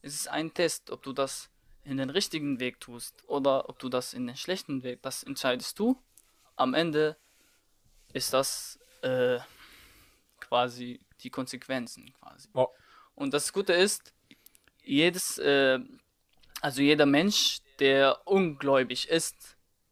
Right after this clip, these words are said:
Speaker 1: und dann halt an Gott glaubt, dann wird alles gelöscht, was er vorher gemacht hat, weil er, äh, als unwissend, al-, also er wusste nicht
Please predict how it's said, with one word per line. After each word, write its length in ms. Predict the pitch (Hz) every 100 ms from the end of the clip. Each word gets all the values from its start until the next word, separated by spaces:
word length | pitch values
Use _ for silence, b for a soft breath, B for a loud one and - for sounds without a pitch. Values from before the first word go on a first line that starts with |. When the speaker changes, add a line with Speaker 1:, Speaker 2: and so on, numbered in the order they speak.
| _ _ _ _ _ -
Speaker 1:
und 220 | 131 131
dann 320 | 143 147 135 _
halt 300 | - 135 131 - - - _ _
an 200 | 139 139
Gott 260 | 165 170 -
glaubt, 380 | 135 120 - - _ _
dann 160 | - 127
wird 200 | 147 -
alles 380 | 190 226 185 -
gelöscht, 340 | 139 131 -
was 160 | 131 135
er 100 | 131
vorher 300 | 160 143 123
gemacht 360 | 123 120 -
hat, 140 | - - -
weil 140 | -
er, 280 | 139 139 - b b b _ _ -
äh, 460 | 131 127 127 131 - _ _ _ -
als 380 | 135 131 - - -
unwissend, 680 | 170 170 131 131 131 117
al-, 160 | 123 123
also 200 | 135 131
er 340 | - 135 127 156
wusste 340 | 165 - 143
nicht 520 | 160 160 - - -